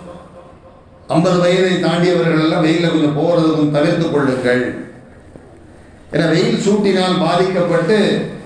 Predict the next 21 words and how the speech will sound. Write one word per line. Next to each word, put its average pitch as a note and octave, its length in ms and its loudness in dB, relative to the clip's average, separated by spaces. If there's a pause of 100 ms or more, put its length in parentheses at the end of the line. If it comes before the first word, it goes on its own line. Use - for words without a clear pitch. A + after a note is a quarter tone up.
(140)
பல D#3+ 180 0
பேர் F3+ 240 2
இறந்து F3 280 0
போறாங்க D#3 460 0 (300)
அப்படின்னு C3+ 260 -2
சொல்றாங்க. C3 200 -10 (1120)
அப்ப D#3 160 0
சூரியன் G#3 580 0
எங்கோ G#3+ 280 2
இருந்து G3+ 340 2
கொண்டு F#3 200 2
அவ்வளவு F#3+ 300 2
பெரிய F#3 260 0
வேலையை F3 460 0
செய்து D#3+ 300 2
கொண்டிருக்கிறது. C#3 540 0
அந்த D3 280 -2
சூ-, F#3+ 180 2
அந்த E3 160 2
சூடு, F#3+ 540 0 (240)
உஷ்ணம், E3 540 -2